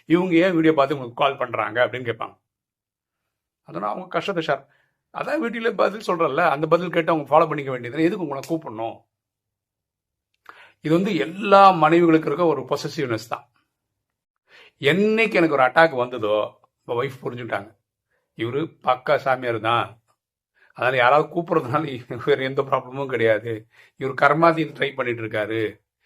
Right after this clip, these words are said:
இன்னைக்கு இல்ல நாளைக்கு சிவன் கிட்ட போறதுக்கு ட்ரை பண்ணிட்டு இருக்காரு, இருக்கிறவரையும் மனைவி குழந்தைய நல்லா தான் பாத்துக்கிறாரு", அந்த கிளாரிட்டி இருக்கு. So, இவர் போய் மதுபனில் போய் உட்காந்துப்பாரு அப்படிலாம் ஒண்ணும் கிடையாது. So, இந்த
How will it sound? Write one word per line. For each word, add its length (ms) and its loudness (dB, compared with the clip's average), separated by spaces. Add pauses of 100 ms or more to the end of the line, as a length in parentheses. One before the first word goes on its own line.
(160)
இன்னைக்கு 360 0
இல்ல 140 6
நாளைக்கு 360 2
சிவன் 240 -4
கிட்ட 160 -2
போறதுக்கு 460 0
ட்ரை 180 -4
பண்ணிட்டு 200 -8
இருக்காரு, 400 -4 (800)
இருக்கிறவரையும் 540 2
மனைவி 280 4
குழந்தைய 220 0
நல்லா 180 2
தான் 200 2
பாத்துக்கிறாரு", 800 -2 (1000)
அந்த 340 4
கிளாரிட்டி 380 2
இருக்கு. 360 -10 (540)
So, 100 0
இவர் 180 -2
போய் 160 0
மதுபனில் 400 2
போய் 180 0
உட்காந்துப்பாரு 560 0 (640)
அப்படிலாம் 460 -6
ஒண்ணும் 240 -4
கிடையாது. 320 -8 (1040)
So, 160 -2
இந்த 300 2